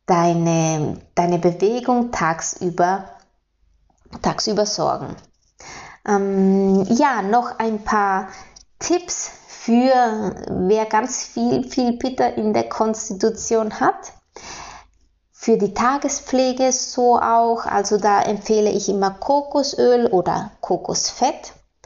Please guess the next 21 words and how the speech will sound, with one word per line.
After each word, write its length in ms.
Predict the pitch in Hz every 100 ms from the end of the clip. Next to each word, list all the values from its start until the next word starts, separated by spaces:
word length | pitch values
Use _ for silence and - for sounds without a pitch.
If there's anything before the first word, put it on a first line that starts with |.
| _ _
und 220 | 190 185
das 300 | 185 175 - -
innerlich 760 | 214 190 175 165 160 - - -
wie 280 | 175 165
äußerlich. 720 | 160 156 - 240 277 453 - - - - - - - -
Als 400 | - 196 190 - 196 185
Hautpflege 800 | 196 254 - - 220 214 196 196
mag 300 | 185 190 190
ich 360 | 190 - - -
im 200 | 190 190
Sommer 540 | 180 - 208 226 226
super 640 | 214 - - 254 269 262
gerne, 540 | 220 208 208 233 262 269 - - - -
ähm, 440 | 196 196 196 196
Kokosfett 840 | - 277 294 311 302 - 277 277 -
auch 240 | 220 277
für 240 | - - 233
die, 420 | 220 202 196 190
für 280 | - - 247
das 320 | 220 202 -
Gesicht 520 | 175 - 427 - -